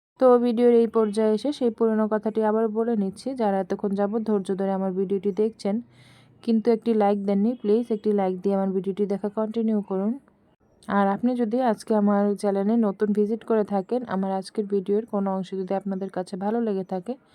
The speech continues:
তবে আমার চ্যানেলটি সাবস্ক্রাইব করে আমার সাথেই থেকে যেতে পারেন।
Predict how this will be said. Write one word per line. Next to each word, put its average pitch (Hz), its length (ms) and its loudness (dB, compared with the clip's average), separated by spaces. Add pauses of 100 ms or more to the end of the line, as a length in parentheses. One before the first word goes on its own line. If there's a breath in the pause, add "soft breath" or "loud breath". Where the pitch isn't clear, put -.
(500 soft breath)
তবে 208 220 2
আমার 208 200 4
চ্যানেলটি 208 480 0
সাবস্ক্রাইব 202 520 -4
করে 202 160 0
আমার 196 260 -2
সাথেই 220 320 -2
থেকে 220 200 0
যেতে 196 260 -2
পারেন। 202 300 0